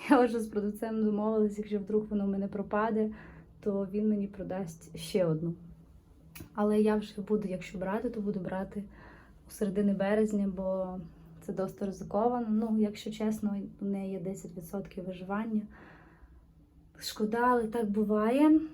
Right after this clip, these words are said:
Ну, нічого, зато я порадувалась, пофоткалась біля неї, всяке буває.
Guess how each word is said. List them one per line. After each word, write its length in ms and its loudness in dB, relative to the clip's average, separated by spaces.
Ну, 100 8
нічого, 680 6
зато 260 -2
я 120 6
порадувалась, 600 -4
пофоткалась 640 -4
біля 260 -2
неї, 280 4
всяке 340 -8
буває. 540 -4